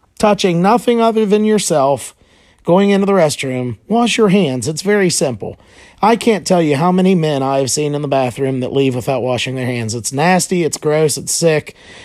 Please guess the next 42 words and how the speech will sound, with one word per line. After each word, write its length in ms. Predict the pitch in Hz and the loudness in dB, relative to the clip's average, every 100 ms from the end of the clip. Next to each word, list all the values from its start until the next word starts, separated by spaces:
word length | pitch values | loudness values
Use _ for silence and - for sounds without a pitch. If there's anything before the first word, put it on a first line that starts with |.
| - - | -10 -2
and 140 | 156 | 0
it's 160 | 160 - | 0 0
ridiculous. 580 | 139 135 117 135 131 | -2 -2 -2 -4 -2
There's 200 | 147 139 | -2 -2
no 180 | 160 175 | 2 2
reason 380 | 165 160 131 120 | 2 0 -2 -6
for 260 | 107 120 104 | -6 -6 -6
it. 140 | - _ _ - - - | -10 _ _ -20 -16 -4
But 480 | 151 202 - - - _ _ _ _ _ _ | 2 2 2 -2 -12 _ _ _ _ _ _
wash 360 | - 175 233 - | 0 2 2 2
your 100 | 220 | 2
hands 540 | 202 185 185 185 - _ _ | 2 2 0 0 -4 _ _
and 180 | 202 208 | 0 2
let's 220 | 226 233 | 4 0
go 200 | - 190 | 0 0
out 180 | 170 175 | 2 0
and 140 | 135 | -2
let's 220 | 160 165 - | -2 -2 -4
eat. 340 | 131 123 - _ | -6 -6 -12 _
Let's 260 | 156 208 - | -2 -2 2
go 160 | 208 | 2
out 200 | 180 185 | 4 4
and 100 | 165 | 2
let's 200 | 170 170 | -2 -2
buy, 480 | 131 160 170 175 156 _ _ _ - | -2 0 2 0 -2 _ _ _ -4
you 120 | 175 | 0
know, 360 | 160 147 131 - - | 2 0 -2 -8 -8
things 400 | - 196 196 170 | 0 2 4 2
that 120 | 170 | 2
we 140 | 180 | 2
need. 300 | 165 160 160 | 2 0 0
Let's 160 | 143 131 | -2 -2
buy 220 | 135 165 | 2 2
things 300 | 175 190 190 | 2 0 2
that 60 | 185 | 2
we 120 | 185 | 2
want. 380 | 147 147 147 - | 2 0 -2 -4
Let's 220 | 131 - | -4 -2
spend 260 | - 202 | 0 0
money. 260 | 202 165 165 | 2 0 0
Let's 260 | 143 123 - | -2 -4 -2
go. 360 | 175 190 185 | 2 2 2